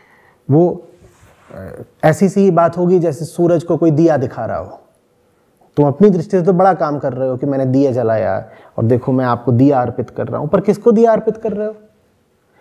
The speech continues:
इसी तरीके से जब तुम सत्य की प्रशंसा में कुछ कहते हो तो तुम महद यश की प्रशंसा में कुछ कह रहे हो, जो इतना बड़ा है, इतना बड़ा है, उसकी तुम तारीफ कर कैसे ले रहे हो?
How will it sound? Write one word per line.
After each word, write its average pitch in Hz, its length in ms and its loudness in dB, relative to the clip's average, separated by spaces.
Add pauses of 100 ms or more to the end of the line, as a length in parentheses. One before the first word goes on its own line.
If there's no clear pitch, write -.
(160)
इसी 190 180 4
तरीके 202 320 2
से 208 100 -4
जब 208 160 0
तुम 220 100 2
सत्य 208 340 -4
की 202 80 2
प्रशंसा 175 440 -2
में 202 100 0
कुछ 202 160 -2
कहते 151 320 -4
हो 113 240 -4 (640)
तो 220 80 8
तुम 240 380 4
महद 202 280 2
यश 247 280 6
की 247 120 -2
प्रशंसा 208 380 0
में 208 120 0
कुछ 202 180 -4
कह 147 200 -2
रहे 147 120 0
हो, 190 100 4
जो 185 120 4
इतना 220 360 2
बड़ा 226 260 4
है, 220 80 6
इतना 233 340 2
बड़ा 214 200 4
है, 190 80 4
उसकी 185 160 -4
तुम 233 160 2
तारीफ 220 380 2
कर 240 120 4
कैसे 202 300 0
ले 143 160 0
रहे 104 120 -6
हो? 87 140 -12